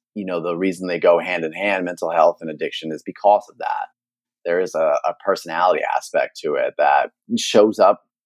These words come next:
in, in various ways and, and multiple ways sometimes for people.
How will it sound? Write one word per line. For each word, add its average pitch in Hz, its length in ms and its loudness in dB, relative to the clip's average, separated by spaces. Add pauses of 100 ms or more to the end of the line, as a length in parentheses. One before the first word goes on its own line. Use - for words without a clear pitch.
in, 95 640 -6
in 98 240 -6
various 104 420 4
ways 110 540 4 (100)
and, 98 400 0
and 101 140 2
multiple 98 460 4
ways 73 260 -2
sometimes 73 540 -8
for - 100 -16
people. 67 500 -6